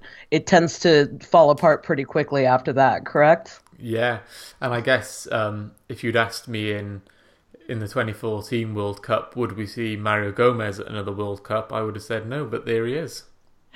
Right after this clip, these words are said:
Speaker 1: Yeah, that's, that's kind of an interesting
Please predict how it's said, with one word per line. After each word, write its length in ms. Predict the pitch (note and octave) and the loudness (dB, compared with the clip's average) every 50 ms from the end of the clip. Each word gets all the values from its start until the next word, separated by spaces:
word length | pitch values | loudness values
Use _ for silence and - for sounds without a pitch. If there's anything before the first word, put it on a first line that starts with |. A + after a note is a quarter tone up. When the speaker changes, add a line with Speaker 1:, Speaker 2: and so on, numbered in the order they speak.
| - - - - - - | -16 -16 -16 -10 -4 2
Speaker 1:
Yeah, 480 | G3+ A3 B3 C4 C#4 C4+ B3+ A#3+ A#3 G3 D#3+ | 4 6 8 8 8 8 8 8 8 8 8
that's, 320 | A#3 B3 C4+ - - - - - - | 6 6 6 4 0 -6 -8 -2 4
that's 240 | - C4+ C#4 C4+ - | 4 4 4 4 4
kind 220 | - D#4 D4+ D4 | 4 6 6 8
of 80 | C4+ B3 | 6 6
an 100 | A#3 A3 | 6 6
interesting 800 | A3 A3+ A#3 - B3+ - - - G#3 G3 F#3+ F#3 F3+ - - | 4 2 2 0 -2 0 2 4 4 4 4 4 2 0 -4